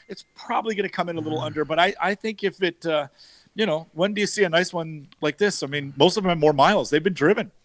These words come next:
Speaker 2: Here we go. You took my number again. Um,
Speaker 1: Oh,
Speaker 2: yeah,
Speaker 1: good.
Speaker 2: I, I think that if it were on B A T, maybe a little bit more. This will be an interesting test for Cars and Bids and Doug DeMuro over there to see how, you know, if his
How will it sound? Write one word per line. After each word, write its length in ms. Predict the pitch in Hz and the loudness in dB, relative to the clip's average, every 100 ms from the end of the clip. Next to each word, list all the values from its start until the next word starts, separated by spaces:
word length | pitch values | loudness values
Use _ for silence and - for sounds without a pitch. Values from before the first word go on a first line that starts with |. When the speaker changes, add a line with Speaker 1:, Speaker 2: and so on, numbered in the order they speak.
| _ 143 | _ -12
Speaker 2:
Here 180 | 135 139 | -8 -6
we 100 | 143 | -4
go. 200 | 135 170 | -2 -2
You 100 | 165 | -2
took 220 | 135 143 151 | -2 -4 -2
my 80 | |
number 340 | 147 160 180 147 | 0 0 2 2
again. 380 | 120 131 127 131 | 2 2 2 2
Um, 440 | 151 165 160 156 143 | 6 6 4 0 4
Speaker 1:
Oh, 120 | 175 | 6
Speaker 2:
yeah, 140 | 226 | 6
Speaker 1:
good. 220 | 202 208 - - - - | 6 4 0 -14 -6 6
Speaker 2:
I, 60 | 196 | 6
I 60 | |
think 320 | 202 302 233 | 6 0 0
that 280 | 247 262 131 | 4 6 6
if 160 | 190 180 | 2 2
it 80 | 208 | 4
were 200 | 214 220 | 4 6
on 100 | 214 | 4
B 180 | 156 202 | 0 0
A 120 | 233 | -2
T, 320 | - 233 262 | -2 -2 0
maybe 280 | 214 202 208 | 0 0 0
a 60 | 214 | 0
little 180 | 214 208 | 2 2
bit 120 | 190 | 2
more. 180 | 196 214 | 2 2
This 140 | 220 | 0
will 60 | 247 | -2
be 140 | 285 | -2
an 80 | 180 | 0
interesting 540 | 196 190 208 196 165 | -2 -2 -4 -2 -2
test 300 | - 160 156 | 0 0 0
for 120 | 151 | -4
Cars 280 | 135 147 143 | -2 0 2
and 140 | 135 123 | 0 2
Bids 220 | 135 120 | 2 2
and 100 | 117 | 0
Doug 180 | 131 127 | 0 2
DeMuro 280 | 123 127 127 | 0 2 2
over 240 | 120 120 | 2 0
there 240 | 120 120 - - - | -2 -2 -6 -16 -14
to 80 | 139 | -12
see 300 | - 156 143 | -8 -4 -2
how, 440 | 127 135 135 135 - | 2 4 4 2 0
you 160 | 135 | 0
know, 100 | 120 | 0
if 280 | 123 135 - | 0 -2 -2
his 500 | 143 139 139 127 127 | 0 4 2 0 -6